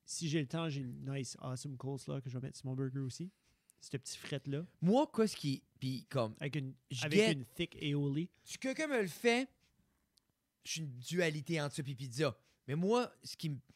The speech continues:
Speaker 2: turn off de tout ça, c'est I gotta do ten things
Speaker 1: Ah, moi, j'aime ça.
Speaker 2: to get, pas quand je, j'aime ça, mais j'aime pas ça
Speaker 1: Ben,
Speaker 2: quand,
Speaker 1: toi,
Speaker 2: j'aime
Speaker 1: tu
Speaker 2: ça quand je reçois pour souper. Tu viens souper, on fait des burgers, I love it.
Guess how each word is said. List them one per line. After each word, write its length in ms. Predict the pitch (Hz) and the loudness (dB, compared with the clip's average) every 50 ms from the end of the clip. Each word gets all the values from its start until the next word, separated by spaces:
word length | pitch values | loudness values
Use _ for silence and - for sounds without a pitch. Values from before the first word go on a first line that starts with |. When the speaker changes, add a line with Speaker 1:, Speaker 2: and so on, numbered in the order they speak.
| _ - - | _ -4 4
Speaker 2:
turn 220 | - 180 175 175 | 6 6 8 8
off 180 | 175 185 180 143 | 6 6 6 4
de 80 | 131 | 2
tout 240 | 120 - - 208 208 165 | 0 2 2 2 2 2
ça, 360 | - - - 190 190 202 208 202 | 0 0 2 2 2 2 0 -6
c'est 380 | - - - 151 143 139 135 - _ _ _ _ _ _ _ - | -8 -2 2 4 4 4 4 0 _ _ _ _ _ _ _ -2
I 80 | 131 131 | 0 2
gotta 200 | 139 139 135 131 | 2 2 2 0
do 160 | 117 135 123 - _ _ | 0 -2 -6 -6 _ _
ten 320 | - 190 196 185 185 190 170 | 0 2 2 2 2 0 -2
things 520 | - - 135 120 117 127 151 - - - _ _ - | -4 -4 -2 -2 -4 -4 -8 -10 -14 -20 _ _ -6
Speaker 1:
Ah, 100 | - 139 | -4 -2
moi, 100 | 135 139 | 0 0
j'aime 180 | 117 120 113 104 | 0 -2 -2 -4
ça. 140 | - - 135 | -4 -6 -2
Speaker 2:
to 120 | - 156 139 | -2 0 2
get, 200 | 127 147 156 - - _ _ _ _ _ _ _ _ _ _ _ _ _ _ | 2 2 0 0 -6 _ _ _ _ _ _ _ _ _ _ _ _ _ _
pas 200 | - 233 262 262 - | 0 0 0 0 0
quand 180 | - 226 220 208 | -2 0 0 0
je, 140 | 143 151 156 - - _ _ _ _ _ _ - | -2 -2 -6 -8 -12 _ _ _ _ _ _ -8
j'aime 300 | 139 120 185 190 196 185 | -2 0 2 2 2 2
ça, 420 | - - - 254 240 247 285 320 - _ _ _ _ - | 0 0 2 4 4 4 2 0 -4 _ _ _ _ -4
mais 100 | - 147 | -2 0
j'aime 240 | 131 165 143 135 123 | 2 2 2 0 0
pas 220 | - - 220 208 | 0 0 2 2
ça 260 | 180 - 226 240 233 | 0 2 2 2 4
Speaker 1:
Ben, 120 | - 170 170 | 4 4 4
Speaker 2:
quand, 160 | 190 185 214 | 6 6 6
Speaker 1:
toi, 180 | 247 254 247 - _ - - - - - | 6 4 2 -2 _ -16 -20 -20 -20 -12
Speaker 2:
j'aime 280 | - - 156 247 277 285 | -4 4 8 8 8 8
Speaker 1:
tu 60 | 262 | 6
Speaker 2:
ça 120 | - 339 330 | 4 2 2
quand 120 | 311 233 | 2 2
je 100 | 180 175 | 2 2
reçois 180 | 185 180 170 214 | 2 2 2 2
pour 80 | 180 165 | 0 0
souper. 320 | - - 147 139 131 - - _ _ _ | -2 -2 -2 -2 -2 -4 -6 _ _ _
Tu 100 | - - | -4 -2
viens 180 | 185 214 277 277 | 2 2 2 2
souper, 280 | - - 254 190 262 254 | 2 0 0 2 4 4
on 80 | 240 | 4
fait 100 | 196 220 | 6 4
des 100 | 190 190 | 4 4
burgers, 320 | 160 180 180 175 202 185 165 | 6 4 4 6 4 4 4
I 40 | |
love 260 | 151 139 143 147 135 | 4 4 4 2 2
it. 60 | 127 | 0